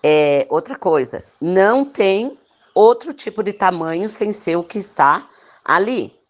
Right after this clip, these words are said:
Eu estou com toda a roupa que eu tenho aqui, né? É, que são minhas, que não são, é, consignada, né? Elas estão tudo com cinquenta por cento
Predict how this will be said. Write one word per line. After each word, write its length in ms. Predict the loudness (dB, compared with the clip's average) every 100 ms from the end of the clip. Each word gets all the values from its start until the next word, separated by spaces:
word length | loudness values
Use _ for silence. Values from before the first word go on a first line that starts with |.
| _ _ _ -8
Eu 80 | -6
estou 280 | -2 -2
com 180 | -2 -4
toda 640 | -6 _ 2 4 2 2 -2 -2 _ _
a 160 | -2
roupa 460 | 0 -2 -4 -4 -14
que 180 | -6 -2
eu 160 | -2
tenho 420 | -2 -4 -2 0 -2
aqui, 480 | -2 -4 -4 -4 -8 -8 -2
né? 320 | 0 0 -4 -12 -20 -20 -20 -4
É, 380 | 2 2 2 -2
que 160 | -6 -16
são 260 | -4 -2
minhas, 720 | 0 0 0 0 0 -4 -14 -20 _ _ -20 -12
que 80 | -4
não 220 | 0 0
são, 1040 | 0 0 2 0 -4 -4 -6 -6 -8 -10 -12 -20 _ _ _
é, 600 | -6 -4 -4 -6 -8 -10 -16 -20 -20 -20 -20 -20 -4
consignada, 840 | -2 0 0 0 2 0 0 0 -4 -8
né? 320 | -6 -6 -10 _ _ -20 -20 _
Elas 400 | 2 4 2 0
estão 280 | -6 -8 -8
tudo 400 | -8 -8 -6 -8
com 120 | -8 -10
cinquenta 320 | -6 -6 -6
por 120 | -8
cento 440 | -6 -4 -2 -4